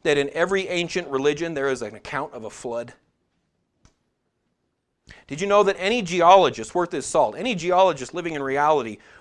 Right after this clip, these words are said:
will tell you that there is evidence of a worldwide flood in the, in the geological record, in the ground? Yet standing right in front of that dirt,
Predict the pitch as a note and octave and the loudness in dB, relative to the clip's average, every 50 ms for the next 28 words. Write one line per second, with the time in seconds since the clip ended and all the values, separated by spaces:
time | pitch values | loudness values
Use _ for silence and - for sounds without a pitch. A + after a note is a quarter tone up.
0 | _ - D3 C#3+ - F#3+ F#3 F#3 F3+ E3 C3+ C3 B2+ B2+ - F#3 G3+ F3+ - - | _ -8 -8 -4 2 4 4 6 4 4 0 -4 -4 -4 -2 0 0 0 0 -2
1 | - F3+ F#3 F3 E3 D3 C3 B2 - B2+ C3+ B2+ B2+ D3 D#3 D3+ C#3+ C3+ C3+ C#3 | -4 -2 -2 0 0 -2 -4 -4 -6 -6 -6 -4 -2 0 0 0 0 -2 -2 -4
2 | B2+ B2 A#2 - D#3 D3+ C#3+ B2 G#2+ G#2 - _ _ _ _ _ - C#3 C3 C3 | -4 -4 -6 -4 0 0 2 0 0 -4 -10 _ _ _ _ _ -14 -12 -8 -8
3 | B2+ A#2+ A#2 - D3 C3 B2+ A#2+ A#2+ C#3 C#3 C3 C3+ C3 B2+ B2 B2 A2 A#2+ A#2 | -6 -6 -8 -8 -8 -8 -8 -8 -6 -6 -4 0 0 0 0 -2 -4 -10 -12 -8
4 | A#2 B2+ B2+ B2 - F#2+ G#2 G#2+ A2 G2 B2 B2 A#2+ G#2 E2 D#2 - - _ _ | -6 -6 -6 -6 -8 -12 -16 -16 -14 -10 -8 -8 -8 -8 -10 -16 -20 -20 _ _
5 | _ _ _ _ _ _ _ _ _ _ _ _ _ _ _ _ _ _ _ _ | _ _ _ _ _ _ _ _ _ _ _ _ _ _ _ _ _ _ _ _
6 | _ _ _ _ - - - _ _ _ _ _ _ _ _ _ _ _ - C#3+ | _ _ _ _ -20 -20 -20 _ _ _ _ _ _ _ _ _ _ _ -2 2
7 | F3 F#3+ F#3+ - - - - A3 B3 B3+ A#3+ G#3 F3 E3+ G3 G#3+ A#3+ A#3+ B3 G#3+ | 2 2 2 0 -8 -4 -2 0 0 2 2 0 2 4 4 6 6 4 2 -2
8 | F#3+ - - B3+ C4 A#3+ G3+ D3+ D#3 F3+ F#3+ F#3 - - D#3 G3+ A3 F#3 C3+ - | -2 -2 0 2 2 2 2 0 2 2 2 2 2 2 4 6 6 6 4 0
9 | - | -8